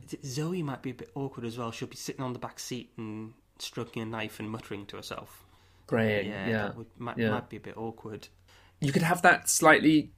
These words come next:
Speaker 2: tricky situation where she's maybe talking to you about religion, which is fine. I'm up for talking about that.
Speaker 1: Yeah.
Speaker 2: And then she'll say something like, "And God tells me to do X or Y." And for me, that's that, like, slight record scratch moment where you're like, "Uh-oh,
Speaker 1: Yeah.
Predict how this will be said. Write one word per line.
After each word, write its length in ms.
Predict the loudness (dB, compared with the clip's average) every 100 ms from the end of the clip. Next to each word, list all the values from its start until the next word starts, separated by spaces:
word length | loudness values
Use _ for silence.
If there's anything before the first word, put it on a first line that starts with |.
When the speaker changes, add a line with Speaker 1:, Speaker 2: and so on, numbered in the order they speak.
| -20 -2
Speaker 2:
tricky 320 | 2 4 2
situation 560 | 0 2 6 6 6 2
where 140 | 2
she's 180 | 0 0
maybe 200 | 0 2
talking 340 | 2 2 2
to 120 | 0 2
you 60 |
about 240 | 2 2 0
religion, 600 | -2 -2 -4 -8 -8 -10 -14 -20 -8
which 160 | -4 -2
is 100 | 2
fine. 300 | 4 6 6
I'm 180 | 4 2
up 160 | 0
for 100 | -2
talking 240 | -4 -2 0
about 140 | -2 0
that. 260 | 0 0
Speaker 1:
Yeah. 240 | -6 -8 -10 -14 -20 -20 4 8
Speaker 2:
And 180 | 10 12
then 240 | 12 12
she'll 220 | 8 6
say 200 | 8 8
something 340 | 8 4 2 2
like, 240 | 2 2
"And 160 | 2 4
God 240 | 4 2
tells 240 | 2 2 2
me 60 | -4
to 100 | 0
do 140 | 0
X 220 | 0 -2
or 80 | -4
Y." 340 | -2 0 0 0
And 140 | -2
for 80 | 0
me, 240 | 4 6
that's 240 | 6 4 0
that, 200 | -4 -6
like, 160 | -6
slight 280 | 0 2 2 2
record 340 | 2 2 2
scratch 340 | 4 2 4
moment 300 | 4 4 4
where 100 | 2 4
you're 100 | 4
like, 200 | 4 4
"Uh-oh, 500 | 4 2 4 6
Speaker 1:
Yeah. 60 | 4